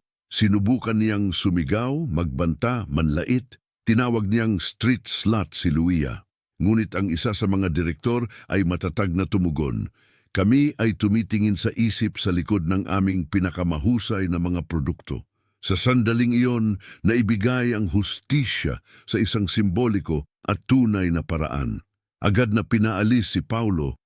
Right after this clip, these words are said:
at inihatid palabas ng kumpanya. At si Luia, kahit nanginginig, alam niya na sa wakas ay nagsisimula na niyang mabawi ang nawala sa kanya, ang kanyang pangalan,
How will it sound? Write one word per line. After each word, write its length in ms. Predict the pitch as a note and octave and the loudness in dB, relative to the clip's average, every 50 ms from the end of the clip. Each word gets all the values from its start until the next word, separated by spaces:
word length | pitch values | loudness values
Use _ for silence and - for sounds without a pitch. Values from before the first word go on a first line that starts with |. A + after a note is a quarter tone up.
| _ _ | _ _
at 160 | - - - | -6 -4 -2
inihatid 640 | - B2 A#2+ A#2+ A2 G#2 G#2+ - - A#2+ G#2 D#2 - | 2 2 2 4 4 2 0 0 0 -2 -2 -2 -2
palabas 400 | A2+ A2 G#2+ F#2 G2 G2+ - - | -2 -2 -2 -2 -2 -4 -2 0
ng 160 | G2+ F#2 E2 | -2 0 0
kumpanya. 560 | G2+ G2 F2 - G2+ F#2+ F#2+ F#2 D2 B1 - - _ _ _ _ _ _ _ - | 0 -2 0 0 -2 0 0 0 -2 -2 -6 -10 _ _ _ _ _ _ _ -4
At 160 | G#2+ - - | -2 0 0
si 80 | A#2+ | 0
Luia, 720 | B2 A#2 A#2 A#2+ A#2+ B2 C#3 C#3+ C3+ B2 F2+ C2+ A#1+ - - _ _ _ _ _ _ | 2 2 2 4 4 4 2 2 2 0 0 -2 -4 -8 -12 _ _ _ _ _ _
kahit 320 | - B2 B2 C#3 D#3+ D#3+ - | -2 0 2 2 2 2 0
nanginginig, 720 | C3 B2+ B2+ C3 C3 A#2+ G#2+ G#2 F2 D2+ C2+ A#1 A1 - - _ _ _ - | 0 2 2 2 2 2 2 2 2 0 -2 -4 -8 -12 -16 _ _ _ -2
alam 320 | - G#2+ A#2+ A#2+ A#2+ A#2+ | 0 0 2 2 2 2
niya 160 | A#2+ B2 B2 | 2 2 2
na 80 | A#2+ A2+ | 0 0
sa 160 | G2+ - A2 | 0 0 0
wakas 560 | G2+ G2+ F#2+ - G#2+ F2 C2+ A#1+ - - - - - - - - - - | 0 -2 -2 -2 -4 -4 -4 -4 -6 -8 -10 -10 -14 -20 -20 -8 -2 0
ay 80 | A2+ | 0
nagsisimula 960 | G#2+ A2 G#2 E2 - - - B2+ B2+ A#2 - - B2+ A2+ A2 A2 A2 G#2+ G#2+ G#2+ | 2 2 0 -2 -2 -2 0 0 0 0 0 0 0 2 2 2 2 0 0 0
na 160 | G2+ G2+ G2+ | 0 0 2
niyang 320 | G2+ G2+ G2+ G2 F#2 E2+ | 2 2 2 0 0 0
mabawi 640 | E2 D2+ C#2+ C#2+ G#2+ A2 A2+ A#2 A2 A2+ A2 G#2+ F#2+ | 0 0 -2 -2 -2 -2 0 0 0 0 0 0 0
ang 160 | F2 F#2 F2+ | 0 0 0
nawala 400 | F#2 F#2 E2+ F2 F2 G2 G2 F#2 | 0 0 0 0 0 0 0 -2
sa 160 | E2+ - E2 | -2 -4 -4
kanya, 480 | - D2 D2 C#2 C#2 C2+ A#1+ G#1+ G1+ - _ _ _ _ _ _ _ - | -4 -4 -2 -2 -2 -2 -4 -6 -10 -14 _ _ _ _ _ _ _ -4
ang 80 | G#2 G2+ | -4 -2
kanyang 400 | - G#2 G2+ G2 G2 G#2 G#2 G2 | -2 0 0 0 0 0 -2 -2
pangalan, 800 | - G2+ F#2+ F#2+ G2+ G#2 G2 F2+ D#2+ C2+ A#1+ A1+ A1+ G#1 G1+ | -2 -2 -2 0 0 0 0 0 0 -2 -4 -4 -6 -8 -10